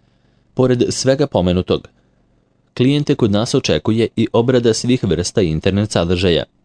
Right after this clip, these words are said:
počev od sajtova preko online kataloga, odnosno prodavnica, pa do softverskih aplikacija i programa. Prevodioci i sudski tumači koji se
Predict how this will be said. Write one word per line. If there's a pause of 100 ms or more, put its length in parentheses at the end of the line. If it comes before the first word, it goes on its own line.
(400)
počev
od
sajtova
preko
online
kataloga, (460)
odnosno
prodavnica, (560)
pa
do
softverskih
aplikacija
i
programa. (1120)
Prevodioci
i
sudski
tumači
koji
se